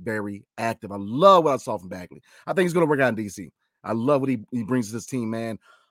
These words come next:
Um, looking at how his fit would be with Gafford, look, I'm not too ashamed to say that maybe he needs to start. Uh, and, you know, definitely Gaff could be the guy off the bench. I'm a big Gaff fan, big Gaff supporter.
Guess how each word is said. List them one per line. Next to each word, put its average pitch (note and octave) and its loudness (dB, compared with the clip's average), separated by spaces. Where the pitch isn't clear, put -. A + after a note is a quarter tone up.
Um, B2+ 4
looking D#3 -2
at D3+ 4
how D3 2
his C#3+ 0
fit D#3+ -4
would B2+ -4
be C#3+ 2
with A#2+ -2
Gafford, C3 2
look, D#3+ 2
I'm A#3 4
not G#3+ 2
too G3 -2
ashamed D#3 0
to C#3 -10
say E3+ -2
that C#3+ 0
maybe C#3 0
he C#3+ -2
needs C#3+ -4
to A2 -16
start. F#3 -6
Uh, C3 4
and, C3+ 2
you C3 0
know, C3+ 2
definitely C3+ 0
Gaff C#3 4
could B2+ -10
be C3+ 0
the B2 -2
guy B2 4
off A#2 0
the - -20
bench. G#2 -6
I'm D#3+ 2
a - 0
big C3 -2
Gaff C#3 2
fan, D#3 -4
big G2 -6
Gaff A#2 -2
supporter. D#3 -6